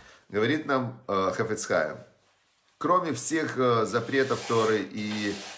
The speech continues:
невыполнения повелевающих заповедей, о которых мы говорили, также, э, нарушает он такое проклятие, как проклят, бьющий ближнего своего в тайне».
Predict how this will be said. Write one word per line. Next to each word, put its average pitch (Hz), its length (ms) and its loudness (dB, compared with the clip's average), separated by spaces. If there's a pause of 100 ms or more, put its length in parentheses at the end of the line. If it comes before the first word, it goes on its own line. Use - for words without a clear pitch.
невыполнения 120 680 0
повелевающих 110 600 0
заповедей, 104 600 0
о 98 100 -2
которых - 360 -6
мы 104 120 -4
говорили, 127 720 0 (1160)
также, 127 720 4
э, 101 160 2
нарушает 110 680 2
он 101 140 -2
такое 104 300 -2
проклятие, 123 720 0
как 101 480 0 (160)
проклят, 127 640 2 (300)
бьющий 117 640 0
ближнего 117 540 0
своего 107 360 0
в - 120 -8
тайне». - 500 0